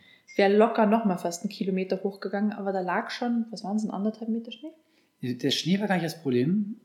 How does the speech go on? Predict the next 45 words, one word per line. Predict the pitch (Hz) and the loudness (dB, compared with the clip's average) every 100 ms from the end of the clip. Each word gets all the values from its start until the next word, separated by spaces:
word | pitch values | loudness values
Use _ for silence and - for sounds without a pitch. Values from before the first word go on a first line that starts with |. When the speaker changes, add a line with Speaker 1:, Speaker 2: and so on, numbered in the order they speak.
| _ - | _ -6
Speaker 2:
sondern | 123 127 123 | -2 0 -2
diese | 113 127 | -4 -2
Eisklötze, | 135 143 - - 117 - - 107 | 0 0 -4 -4 -4 -4 -10 -8
die | 123 | -6
auf | - | -6
der | - | -8
Straße | - - - 226 | -12 -10 -6 -2
Speaker 1:
Ah, | 226 233 226 | 0 0 -2
Speaker 2:
lagen. | 214 | -4
Speaker 1:
stimmt. | - 240 220 202 - | -4 2 2 2 -4
Speaker 2:
Und | 135 123 | -6 -2
die | |
Speaker 1:
Ja. | 123 | 0
Speaker 2:
wir | 131 | 2
auch | 131 - | 2 0
mit | 131 - | -6 -6
viel | - - - 147 | -10 -10 -8 -4
Gewalt | 139 117 117 143 156 131 | 0 2 2 2 -2 -6
nicht | 147 - _ _ - | -8 -10 _ _ -8
wegbekommen | 135 - - - 113 110 | -6 -6 -10 -6 -4 -4
haben. | 120 143 143 _ _ - | -8 -8 -12 _ _ -8
Speaker 1:
Chimney, | - 262 302 311 311 294 | 2 4 6 4 2 2
wir | 220 | 2
hätten | 226 247 254 | 2 2 0
einen | 220 208 | 2 2
Suzuki | 220 214 254 233 220 | 0 -2 0 0 2
Chimney | 262 262 254 | 4 4 4
gebraucht | 220 220 202 214 208 | 2 0 2 2 2
mit | 196 | -2
einem | |
Schneepflug | - 202 208 208 202 196 | 0 2 2 0 -4 -4
vorne | - 185 175 | -6 -10 -8
dran. | - 175 | -12 -4
Dann | 233 233 | 2 2
hätte | 226 | 4
die | 220 | 0
Geschichte | 202 220 - 185 | 2 -2 -2 -8
anders | 180 190 | -8 -12
ausgesehen. | - - 214 208 | -14 -16 -20 -4
Speaker 2:
Wahrscheinlich. | 123 117 123 104 - - - _ | -2 0 -2 -4 -6 -10 -20 _
Speaker 1:
Ja. | - - - _ - - | -10 -8 -12 _ -20 -10
Speaker 2:
Hatten | 135 131 | -6 -2
wir | 120 | 0
aber | 117 | 0
nicht | 123 | -2